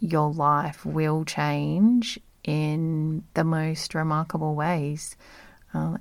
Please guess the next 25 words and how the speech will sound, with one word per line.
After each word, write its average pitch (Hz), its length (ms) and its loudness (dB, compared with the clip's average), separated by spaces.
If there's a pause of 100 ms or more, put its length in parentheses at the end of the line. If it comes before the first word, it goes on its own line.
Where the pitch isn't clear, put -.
and 156 500 -2
if, - 360 -12 (140)
if 180 200 -6
that's - 360 -2
what 156 280 -2 (840)
you're 160 420 2
looking 196 420 4
for 196 500 2
or 170 100 0
you're 170 260 -2
needing, 180 920 0 (1300)
I 156 140 0
say 151 580 0 (520)
run, 151 680 4 (160)
don't 175 260 0
walk. - 500 0 (600)
Um, 160 580 0 (280)
thank - 480 2
you 190 60 2
so 180 300 2
much 165 420 0
again 160 460 0
for 165 160 -4
tuning 160 400 0
in. 156 460 0